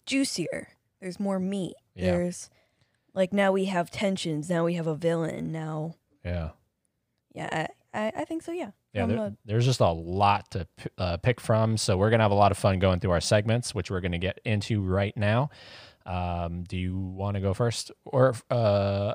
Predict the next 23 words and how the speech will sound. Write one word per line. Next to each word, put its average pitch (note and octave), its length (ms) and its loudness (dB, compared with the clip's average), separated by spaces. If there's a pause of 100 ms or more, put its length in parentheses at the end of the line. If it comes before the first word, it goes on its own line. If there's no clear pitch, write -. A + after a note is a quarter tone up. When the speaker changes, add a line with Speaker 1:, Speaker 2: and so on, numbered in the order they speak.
Speaker 2:
eh, A3 260 0
overall D3 340 6
thoughts, G#2 320 4
I A2+ 80 2
think A2 240 -2
we F#2+ 100 -6
kinda F#2+ 240 -2
just F2 200 -4
shared F2+ 200 2
them. F#2 200 -2
We F#2+ 80 -2
both G2+ 280 2
really F#2 280 -2
enjoyed D#2+ 280 -4
the - 60 -10
episode. - 340 -14 (160)
Speaker 1:
Yeah, D#4+ 160 -4
right. G#3+ 300 -4
I G3+ 320 -4 (400)
Speaker 2:
And A2 140 2
still, A#2 340 8
so B2+ 220 2
far, G2 440 4